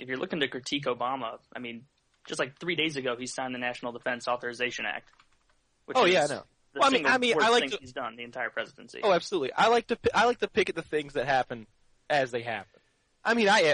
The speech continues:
Speaker 2: I mean, I wanna go back to, like, his younger days of being taught by socialist, Marxist, evil professors and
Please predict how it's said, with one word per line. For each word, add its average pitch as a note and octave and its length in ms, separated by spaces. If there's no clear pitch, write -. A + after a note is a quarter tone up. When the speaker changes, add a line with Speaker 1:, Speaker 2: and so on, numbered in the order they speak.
Speaker 2:
I - 40
mean, A#2+ 100
I - 20
wanna F3 200
go C#3 160
back A#2+ 280
to, C3 60
like, B2 140
his A#2+ 140
younger C3 260
days A2 360
of A2 80
being A#2+ 280
taught A2+ 360
by G2 300
socialist, A#2+ 580
Marxist, A2 720
evil A#2 360
professors A2+ 720
and G2+ 120